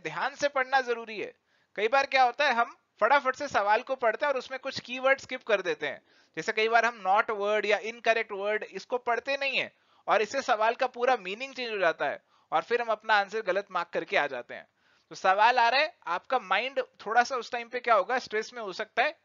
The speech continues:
कंसंट्रेशन हो सकता है पूरी ना बन रही हो, but आपको कोशिश करनी है कि आप फिर भी सवाल को अच्छे से पूरा रीड करें और फिर ही अपना आंसर वहां पे मार्क करें। ऐसा करने से definitely आपको इंप्रूवमेंट होगी।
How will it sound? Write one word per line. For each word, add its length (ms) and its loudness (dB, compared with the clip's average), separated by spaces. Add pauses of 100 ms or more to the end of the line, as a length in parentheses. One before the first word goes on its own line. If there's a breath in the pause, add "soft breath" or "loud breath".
(200)
कंसंट्रेशन 920 -2
हो 100 -8
सकता 280 -2
है 120 2
पूरी 240 -8
ना 180 4
बन 160 -4
रही 200 -4
हो, 240 -4 (300 soft breath)
but 120 2
आपको 280 0
कोशिश 440 -6
करनी 280 2
है 80 -2
कि 120 -2
आप 160 4
फिर 200 -6
भी 140 -14
सवाल 340 0
को 140 -8
अच्छे 260 -8
से 160 -6
पूरा 340 0
रीड 260 -6
करें 280 2 (300 soft breath)
और 160 2
फिर 220 -8
ही 100 0
अपना 260 2
आंसर 360 -2
वहां 180 0
पे 120 -6
मार्क 300 0
करें। 240 2 (340 soft breath)
ऐसा 320 2
करने 340 -2
से 140 -2
definitely 580 -8
आपको 260 0
इंप्रूवमेंट 480 -10
होगी। 320 -8